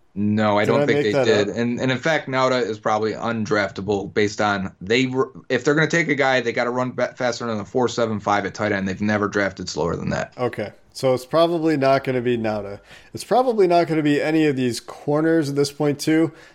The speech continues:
Speaker 2: I'm on board with Cody Barton here in the fifth round. I think that makes a lot of sense. He's lower on the consensus board,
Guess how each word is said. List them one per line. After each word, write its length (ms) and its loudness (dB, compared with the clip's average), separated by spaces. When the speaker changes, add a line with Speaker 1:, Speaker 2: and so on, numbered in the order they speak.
Speaker 2:
I'm 120 2
on 160 4
board 220 4
with 160 0
Cody 240 2
Barton 320 0
here 140 2
in 80 0
the 80 -4
fifth 260 0
round. 220 2
I 40 2
think 180 0
that 120 2
makes 220 0
a 20 -4
lot 200 0
of 60 -4
sense. 280 -2
He's 260 -2
lower 560 2
on 280 0
the 160 0
consensus 640 -2
board, 440 2